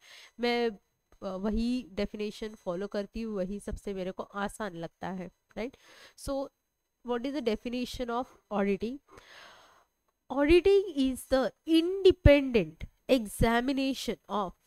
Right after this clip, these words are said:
financial information of any entity, whether profit oriented or not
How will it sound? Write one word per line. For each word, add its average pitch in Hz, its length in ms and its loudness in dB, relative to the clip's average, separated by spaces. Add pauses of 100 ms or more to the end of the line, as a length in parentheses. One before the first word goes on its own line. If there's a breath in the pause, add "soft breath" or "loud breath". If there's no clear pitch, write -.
financial 269 1000 2
information 226 960 -4 (640)
of 254 240 6 (300)
any 240 360 4 (480)
entity, 220 560 -2 (680)
whether 240 560 6 (260)
profit 240 500 2
oriented 320 800 4 (420)
or 302 180 6 (160)
not 226 240 2